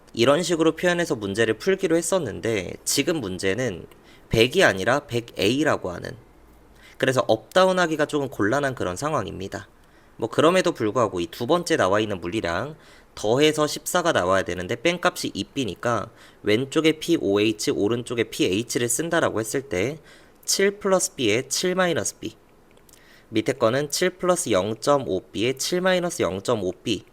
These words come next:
요 정도는 써줄 수가 있겠죠. 그래서 이 문제는 사실 어떤 상황이냐면 서로 다른 수용액 간 H와 오에이치의 농도 비율의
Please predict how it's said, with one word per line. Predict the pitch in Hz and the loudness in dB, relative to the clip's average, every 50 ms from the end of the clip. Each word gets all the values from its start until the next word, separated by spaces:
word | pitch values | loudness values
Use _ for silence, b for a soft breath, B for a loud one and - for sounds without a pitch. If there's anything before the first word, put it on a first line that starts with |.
| - | -6
요 | 92 92 | -4 -2
정도는 | 107 117 113 101 110 104 120 139 | -2 -2 -2 -2 -2 -4 -4 -4
써줄 | 135 147 156 156 - 151 | -2 -2 -4 -2 -4 -8
수가 | - - 123 - - | -8 -8 -8 -8 -10
있겠죠. | - - - - - - - 127 - _ _ _ - _ _ _ _ _ _ _ _ _ _ _ _ b b b b | -12 -12 -14 -16 -16 -16 -18 -18 -18 _ _ _ -20 _ _ _ _ _ _ _ _ _ _ _ _ b b b b
그래서 | b 117 | b -2
이 | 98 120 143 | 0 2 2
문제는 | 117 104 101 104 101 113 120 151 143 101 82 - - | 2 0 -2 -2 0 0 0 0 -2 -4 -6 -10 -10
사실 | - 160 160 - 135 92 | -8 -6 -4 -2 0 0
어떤 | 92 - - 185 190 175 | 0 0 0 0 0 2
상황이냐면 | 175 156 120 101 90 87 80 85 90 113 131 123 92 80 - - - B B B B B B B B B B | 2 0 0 0 -2 -4 -6 -8 -8 -8 -8 -8 -10 -12 -14 -20 -20 B B B B B B B B B B
서로 | - - - 226 226 233 233 233 226 | -8 -2 2 4 4 6 6 4 4
다른 | 170 117 104 98 113 123 117 | 4 4 4 4 4 2 -2
수용액 | - - 202 202 208 196 190 - - | -2 2 4 4 4 4 2 0 0
간 | - 92 90 92 123 156 170 b b b b b b b | 0 0 0 0 -2 -4 -10 b b b b b b b
H와 | - 85 101 120 147 165 165 - - 165 175 170 | 2 4 4 4 4 2 0 -2 0 2 4 4
오에이치의 | 156 - - 95 98 98 107 113 - - 120 101 87 | 4 4 2 2 4 4 2 2 0 -2 -2 -2 0
농도 | 90 104 120 139 147 151 151 143 165 170 175 170 170 - - | 2 0 0 0 0 -2 0 2 4 4 4 2 0 -6 -10
비율의 | - - 107 117 135 143 139 135 127 - - - - 92 110 139 180 202 214 214 | -6 -4 0 2 4 4 4 2 0 -2 -4 -4 0 2 4 4 4 2 -2 -6